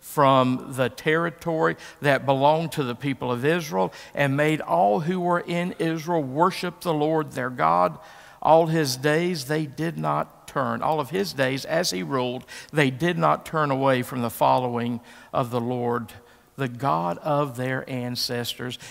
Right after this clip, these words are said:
And if you continue reading over in chapter thirty-five, you see that he, good King Josiah, institutes, reinstitutes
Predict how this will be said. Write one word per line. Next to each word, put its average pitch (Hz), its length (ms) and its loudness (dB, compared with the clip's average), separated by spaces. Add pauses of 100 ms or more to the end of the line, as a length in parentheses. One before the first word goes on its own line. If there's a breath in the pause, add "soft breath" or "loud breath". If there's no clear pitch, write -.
(120)
And 139 100 0
if 131 140 0
you 131 80 -6
continue 175 580 -2
reading 156 440 -2
over 139 200 -2
in 131 140 -4
chapter 139 400 -4
thirty-five, 123 840 -2 (220 loud breath)
you 135 140 -4
see 156 400 2
that 127 180 -6
he, 139 400 -2 (540 loud breath)
good 180 200 2
King 135 300 -2
Josiah, 117 760 0 (100)
institutes, 139 760 -6
reinstitutes 127 1300 -8